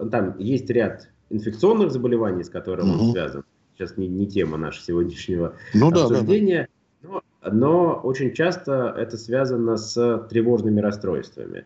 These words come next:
Speaker 1: вот, эм, ко-, при которых это, ну, очень часто бывает.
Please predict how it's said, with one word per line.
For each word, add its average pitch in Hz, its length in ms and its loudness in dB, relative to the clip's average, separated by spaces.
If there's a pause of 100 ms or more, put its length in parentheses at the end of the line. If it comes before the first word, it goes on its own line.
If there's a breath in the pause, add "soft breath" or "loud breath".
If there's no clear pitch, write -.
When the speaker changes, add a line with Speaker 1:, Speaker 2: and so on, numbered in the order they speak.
(440 loud breath)
Speaker 1:
вот, 87 580 -4
эм, 78 520 -4 (260)
ко-, - 240 -6
при 110 80 2
которых 135 420 2
это, 107 540 0
ну, 101 220 -2
очень 110 260 0
часто 71 320 -8
бывает. 62 400 -12